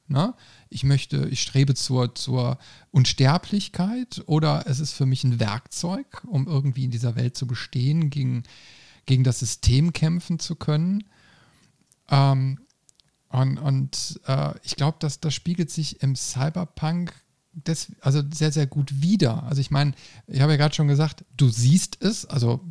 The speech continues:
es, es wird quasi nach außen getragen durch die ganzen Anbauteile, ne? Äh, während wir jetzt so in der Realität, wo wir quasi sagen können, ja, man hat so gewisse el-, ähm, elektrischen, äh,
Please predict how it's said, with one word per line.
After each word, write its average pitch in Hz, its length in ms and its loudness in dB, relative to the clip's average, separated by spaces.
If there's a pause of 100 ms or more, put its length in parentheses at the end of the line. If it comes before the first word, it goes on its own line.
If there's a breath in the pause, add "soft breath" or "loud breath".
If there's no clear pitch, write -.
(140)
es, - 200 -10
es - 180 -6
wird 139 140 4
quasi 127 360 0
nach 110 260 -4
außen 135 440 2
getragen 165 640 0
durch 151 160 0
die 147 100 -2
ganzen 151 580 -2 (460 soft breath)
Anbauteile, 151 840 2 (140)
ne? 165 220 2 (580 loud breath)
Äh, 127 380 6
während 135 320 4
wir 131 80 2
jetzt 131 140 0
so 160 80 -8
in 131 120 0
der 120 140 2
Realität, 123 720 2
wo 135 140 -4
wir 123 200 0
quasi 117 360 -10
sagen 143 300 -2
können, 143 200 0
ja, 139 160 0
man 123 260 -4
hat 127 160 -10
so 160 280 -6
gewisse 156 640 -2
el-, 139 260 -4 (100)
ähm, 131 400 0 (600 soft breath)
elektrischen, 139 960 2
äh, 131 280 4